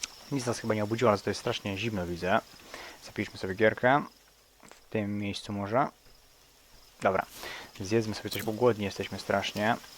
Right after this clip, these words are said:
Chociaż nie, widzę, że to suszone mięso też nam przywraca zdrowie. Kurde, tylko strasznie późna godzina, nie wiem dlaczego. Chyba coś zrąbało się z czasem. Tak mi się przynajmniej wydaje. Dobra,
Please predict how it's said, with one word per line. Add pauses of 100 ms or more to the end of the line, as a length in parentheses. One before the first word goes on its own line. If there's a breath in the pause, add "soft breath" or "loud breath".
(120)
Chociaż
nie,
widzę,
że
to
suszone
mięso
też
nam
przywraca
zdrowie. (120)
Kurde,
tylko
strasznie
późna
godzina,
nie
wiem
dlaczego. (760 loud breath)
Chyba
coś
zrąbało
się
z
czasem. (1000 loud breath)
Tak
mi
się
przynajmniej
wydaje. (1400)
Dobra,